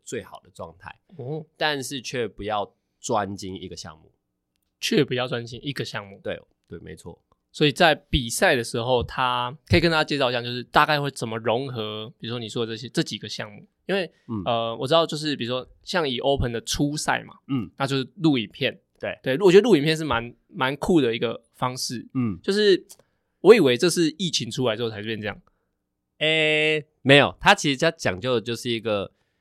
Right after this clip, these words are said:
Speaker 1: 公平、公正、公开的特性。对，有，有影片，有证据。诶，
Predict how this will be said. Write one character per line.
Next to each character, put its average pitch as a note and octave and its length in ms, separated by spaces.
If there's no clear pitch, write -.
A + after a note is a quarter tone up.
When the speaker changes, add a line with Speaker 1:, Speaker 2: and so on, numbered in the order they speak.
Speaker 1:
公 C#3+ 200
平、 A2+ 200
公 A#2 220
正、 A2 180
公 G2 200
开 F#2+ 220
的 E2+ 280
特 G#2 240
性。 E2+ 260
对， G#2+ 120
有， B2 200
有 C3 180
影 A2 100
片， A2 200
有 F2 140
证 E2+ 260
据。 - 240
诶， C3+ 540